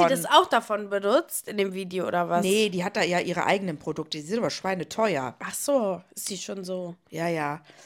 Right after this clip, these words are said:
Speaker 2: Aber, ähm, das fa-, da, jetzt, davon bin ich richtiger Fan.
Speaker 1: Ja,
Speaker 2: Also
Speaker 1: cool.
Speaker 2: es pflegt ja auch, ne?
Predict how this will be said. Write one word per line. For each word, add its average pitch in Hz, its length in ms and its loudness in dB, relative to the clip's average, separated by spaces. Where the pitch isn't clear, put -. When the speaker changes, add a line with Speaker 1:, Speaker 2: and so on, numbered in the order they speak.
Speaker 2:
Aber, 196 520 6
ähm, 170 840 0
das 180 220 -4
fa-, 339 120 -2
da, 220 260 0
jetzt, - 720 -6
davon 302 280 2
bin 262 100 -2
ich 240 180 -6
richtiger 220 320 -2
Fan. 156 460 -4
Speaker 1:
Ja, 220 400 8
Speaker 2:
Also 214 300 2
Speaker 1:
cool. 220 80 -2
Speaker 2:
es 196 40 0
pflegt 320 320 4
ja 277 300 8
auch, 294 320 6
ne? 233 280 4